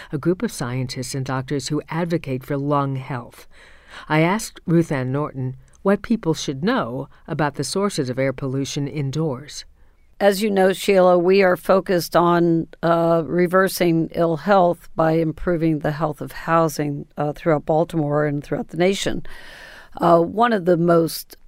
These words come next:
Speaker 2: easy connections here to make is that when you have a gas heater, gas water heater, gas dryer, those, uh, appliances that emit through,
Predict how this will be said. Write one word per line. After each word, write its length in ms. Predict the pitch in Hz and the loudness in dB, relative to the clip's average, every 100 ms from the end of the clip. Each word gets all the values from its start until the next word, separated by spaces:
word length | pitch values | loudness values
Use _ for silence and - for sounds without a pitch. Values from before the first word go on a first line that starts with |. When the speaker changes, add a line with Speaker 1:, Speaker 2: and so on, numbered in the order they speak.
| - | 2
Speaker 2:
easy 520 | 208 185 170 147 - | 4 6 4 2 -4
connections 680 | - 160 170 175 - 143 143 | -4 0 2 0 -2 -6 -6
here 260 | - 165 156 | 0 0 0
to 160 | - | -2
make 520 | 165 160 156 160 - - | 0 2 2 0 -2 -6
is 280 | 175 170 160 | 0 0 0
that 440 | - 165 165 165 | 2 2 4 2
when 220 | 170 175 180 | 2 0 2
you 160 | 220 | 0
have 340 | 208 185 180 170 | 4 4 4 2
a 100 | 147 | -2
gas 300 | 165 147 - | -2 -2 -2
heater, 400 | 196 175 170 160 | 0 2 2 0
gas 340 | - 151 - | -4 -6 -2
water 280 | 165 165 165 | 0 2 0
heater, 400 | 147 160 160 151 | 0 2 2 0
gas 340 | - 156 - | -4 -8 -8
dryer, 640 | - 165 160 156 156 156 143 - - - - - - - | -4 2 4 4 2 0 -4 -14 -20 -20 -20 -20 -20 -18
those, 640 | 175 165 226 254 269 220 - | -8 0 4 4 2 -4 -6
uh, 260 | 190 175 170 | 0 2 2
appliances 840 | 175 - 185 180 180 175 160 165 - | -2 -2 4 4 4 0 -6 -6 -2
that 340 | 165 165 156 160 | 2 2 0 -2
emit 560 | 165 151 156 165 170 170 - - - | 0 0 0 2 2 0 -8 -20 -12
through, 320 | 165 160 | -4 -2